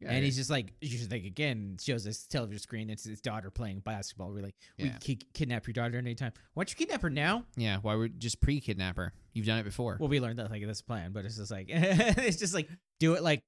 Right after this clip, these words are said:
Speaker 2: an hour ago, and then you'd
Speaker 1: Yeah.
Speaker 2: have her here.
Speaker 1: And they're like,
Speaker 2: Yeah.
Speaker 1: "Oh, okay.
Speaker 2: Um,
Speaker 1: Fine. Talk me into it."
Speaker 2: <laughs> He doesn't actually say he's do it, but he has the look of pension.
Speaker 1: Yeah,
Speaker 2: Like,
Speaker 1: you
Speaker 2: "I'm
Speaker 1: can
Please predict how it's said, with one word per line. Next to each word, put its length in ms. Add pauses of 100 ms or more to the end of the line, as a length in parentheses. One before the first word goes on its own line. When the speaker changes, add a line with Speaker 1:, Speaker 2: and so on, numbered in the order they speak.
(140)
Speaker 2:
an 100
hour 220
ago, 160
and 120
then 100
you'd 60
Speaker 1:
Yeah. 120
Speaker 2:
have 100
her 100
here. 360
Speaker 1:
And 120
they're 80
like, 100
Speaker 2:
Yeah. 140
Speaker 1:
"Oh, 40
okay. 200 (240)
Speaker 2:
Um, 360 (140)
Speaker 1:
Fine. 300 (100)
Talk 220
me 80
into 120
it." 140
Speaker 2:
<laughs> 560 (220)
He 60
doesn't 200
actually 200
say 160
he's 160
do 240
it, 140
but 100
he 120
has 180
the 80
look 180
of 80
pension. 220
Speaker 1:
Yeah, 160
Speaker 2:
Like, 60
Speaker 1:
you 40
Speaker 2:
"I'm 60
Speaker 1:
can 80